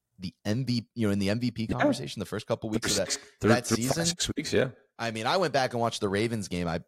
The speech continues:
Speaker 1: sure everyone remembers that when they were down five or four touchdowns in the fourth quarter,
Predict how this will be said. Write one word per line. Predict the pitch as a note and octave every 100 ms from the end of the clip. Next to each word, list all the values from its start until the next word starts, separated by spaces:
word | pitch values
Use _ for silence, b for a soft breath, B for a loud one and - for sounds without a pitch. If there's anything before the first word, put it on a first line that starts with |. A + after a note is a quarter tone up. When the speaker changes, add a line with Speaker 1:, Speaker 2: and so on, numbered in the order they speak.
| -
Speaker 1:
sure | - C3
everyone | G2 G2 F2+
remembers | F2+ F#2+ G2 F2+
that | E2+ F#2 E2+
when | - F2
they | E2+
were | F2
down | F2 F#2 F2
five | - F#2+ G2 G2 E2+ _
or | E2+
four | E2 A#2 A#2+
touchdowns | A2+ A2 - A2 G2+
in | F#2
the |
fourth | - F#2+ -
quarter, | - F#2+ B2+